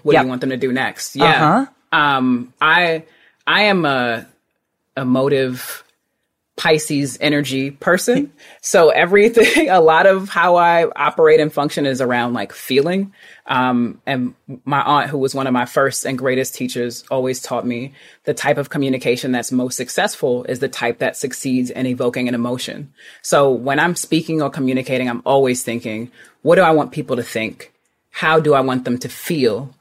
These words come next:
Speaker 1: And what do I want them to do next?" Right? How can I, how can this conversation inspire some type of action?
Speaker 2: I like the example you gave in the book where the end result wasn't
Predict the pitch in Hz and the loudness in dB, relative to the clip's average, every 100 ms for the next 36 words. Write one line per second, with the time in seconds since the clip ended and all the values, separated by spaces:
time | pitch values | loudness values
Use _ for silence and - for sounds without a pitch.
0 | _ - 131 123 160 175 151 135 131 131 | _ -6 0 4 4 4 2 2 -2 -2
1 | 117 127 107 113 107 107 73 - - - | -6 -6 -6 -6 -6 -8 -10 -12 -12 -14
2 | _ - 143 139 151 151 151 135 127 - | _ 0 0 2 0 0 0 0 -2 -10
3 | - 175 180 175 151 - 143 127 127 127 | -8 -2 0 0 -2 -2 -4 -2 -2 -2
4 | 127 123 123 - 127 117 110 120 113 107 | -2 -4 -6 -6 -4 -2 -4 -6 -8 -8
5 | 104 92 - 101 - 117 127 _ _ _ | -8 -10 -10 -10 -10 -12 -16 _ _ _
6 | _ _ _ _ _ _ _ - - - | _ _ _ _ _ _ _ -20 -20 -18
7 | - 180 208 196 247 - 320 311 175 175 | -6 -2 0 0 -2 -2 -2 -2 -2 -2
8 | 180 170 185 180 165 170 175 160 160 160 | -4 -2 0 0 0 -2 0 0 0 -2
9 | 165 156 131 170 147 - - - _ _ | -4 -4 -4 -2 -2 -2 -10 -20 _ _
10 | - - - - 165 175 165 160 160 160 | -20 -20 -16 -6 2 4 4 4 4 2
11 | - _ _ 180 175 208 - 202 233 277 | -2 _ _ -6 -2 -2 -2 0 2 2
12 | 269 254 170 175 151 - 160 180 196 226 | 2 0 2 2 2 -2 -2 2 2 2
13 | 269 262 - - | 2 0 -6 -16